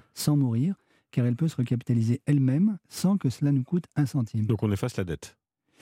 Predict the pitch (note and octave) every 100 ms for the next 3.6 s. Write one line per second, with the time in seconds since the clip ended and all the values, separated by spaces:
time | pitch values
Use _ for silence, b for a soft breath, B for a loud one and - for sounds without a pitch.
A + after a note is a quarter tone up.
0 | B B A#2+ A#2 A2+ A2 A#2 C#3 D3 C3+
1 | B2 E3+ F#3 C#3 B2+ D3 - E3+ C3 B2+
2 | - A2 A2 F3+ - C3 B2 A2+ - A#2
3 | A2+ C3 - B2 - G#2